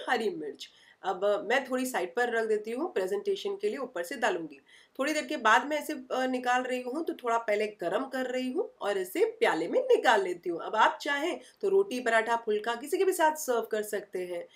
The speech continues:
इनमें से कुछ की रेसिपी लिंक्स डिस्क्रिप्शन के अंदर है। जब प्याले में निकाल लें तो उस पे भी थोड़ी सी हरी मिर्चियाँ बारीक कटी हुई और थोड़ा सा बारीक कटा हुआ हरा धनिया डाल दें और फिर सर्व करें। अच्छा, हरी मिर्चियाँ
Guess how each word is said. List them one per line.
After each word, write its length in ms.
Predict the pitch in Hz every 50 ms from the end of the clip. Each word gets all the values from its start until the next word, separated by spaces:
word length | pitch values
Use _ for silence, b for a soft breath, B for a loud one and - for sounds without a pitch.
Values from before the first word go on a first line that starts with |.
| b b b
इनमें 200 | 196 214 247 302
से 100 | - 320
कुछ 200 | 277 220 196 -
की 100 | - 202
रेसिपी 380 | 185 185 170 - 185 175 - 175
लिंक्स 240 | 247 359 - - -
डिस्क्रिप्शन 520 | 269 262 - - 269 262 - - 233 220
के 100 | 214 226
अंदर 360 | 208 196 190 180 185 175 165
है। 240 | 165 165 143 147 - _ _ _ -
जब 180 | 254 294 - -
प्याले 280 | 240 196 185 185 220
में 100 | 277 311 311
निकाल 420 | 285 175 - - 208 202 202 214
लें 160 | 262 320 359 339
तो 80 | 370 349
उस 340 | 320 262 240 214 - - - - 202 - -
पे 160 | 254 277 277
भी 220 | 254 226 302 349 427 508 - - - -
थोड़ी 200 | 233 226 226 233
सी 140 | - 269 269
हरी 300 | 254 - - - 220 240
मिर्चियाँ 540 | 247 247 247 226 - - 262 285 302 311 311
बारीक 340 | 226 226 233 262 254 - 247
कटी 220 | 226 220 - 240
हुई 160 | 240 233 262
और 120 | 311 320 320
थोड़ा 220 | - 254 233 226 226
सा 120 | 233 269
बारीक 280 | 233 233 220 208 214 -
कटा 200 | 226 214 - 226
हुआ 160 | 226 240 269 262 233
हरा 200 | 208 208 220 233
धनिया 360 | 220 - 226 214 220 220 240 247 220
डाल 260 | - 190 165 165 175 180
दें 80 | - 247
और 220 | 302 - - - - -
फिर 140 | 202 196 233
सर्व 280 | - - 277 269 269 262
करें। 300 | - 262 254 277 311 330
अच्छा, 340 | - - 208 - 247 226 226 B B B B B -
हरी 220 | 214 208 262 311
मिर्चियाँ 520 | 311 311 302 254 - - 294 302 311 330